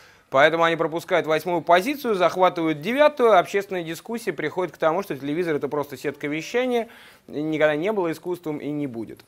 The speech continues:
Вот, поэтому у нас сейчас известно восемь видов искусств, из которых там первые семь понятно кем заняты, восьмое свободно, девятое — это мы. Вот.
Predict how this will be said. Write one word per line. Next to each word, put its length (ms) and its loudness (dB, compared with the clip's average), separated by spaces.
Вот, 420 2
поэтому 340 6
у 20 2
нас 160 2
сейчас 420 0
известно 520 -4
восемь 520 -2
видов 400 -6
искусств, 580 -8
из 140 -4
которых 340 -2
там 260 0
первые 380 -2
семь 360 -6
понятно 440 0
кем 260 -4
заняты, 480 0
восьмое 460 -2
свободно, 800 -2
девятое — 520 -2
это 140 -6
мы. 220 -10
Вот. 460 0